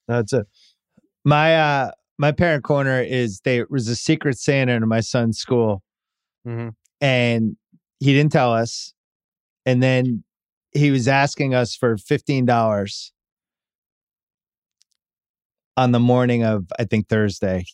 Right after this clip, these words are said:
Speaker 2: He's like, "Can I get fifteen dollars?" And I was like, "Just go in my wallet. I think there's a twenty in there." It's like, "No, I need fifteen."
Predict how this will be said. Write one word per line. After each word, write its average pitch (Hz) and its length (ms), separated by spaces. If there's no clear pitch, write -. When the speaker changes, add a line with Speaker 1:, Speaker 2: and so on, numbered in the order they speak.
Speaker 2:
He's 117 120
like, 110 160
"Can 127 160
I 117 120
get 107 260
fifteen 120 340
dollars?" 107 480
And 107 100
I 104 40
was 101 120
like, 110 100
"Just 131 180
go 160 120
in 160 60
my 156 120
wallet. 139 360
I 113 120
think 117 200
there's 113 180
a 107 60
twenty 139 320
in 110 80
there." 101 140
It's 98 140
like, 110 100
"No, 120 140
I 117 100
need 113 220
fifteen." 110 560